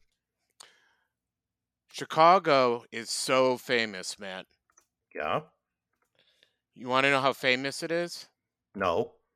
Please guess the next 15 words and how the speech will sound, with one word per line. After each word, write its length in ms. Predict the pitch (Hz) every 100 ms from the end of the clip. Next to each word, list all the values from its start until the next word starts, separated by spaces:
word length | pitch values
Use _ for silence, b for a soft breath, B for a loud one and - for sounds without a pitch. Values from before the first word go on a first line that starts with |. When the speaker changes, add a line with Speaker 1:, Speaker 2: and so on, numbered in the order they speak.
| _ _ -
Speaker 2:
I 60 |
mean, 160 | 120 104
yes, 320 | 120 90 -
sorry. 400 | - 90 87 90 _
Yes? 400 | 110 107 - - -
Speaker 1:
It's, 340 | 120 - - -
it's 240 | 131 -
so 240 | - 151 160
famous 480 | 170 151 147 139
they 140 | - 135
named 280 | 127 120 113
a 60 |
month 380 | 107 117 120 -
after 400 | 98 87 - 95
it. 120 | 87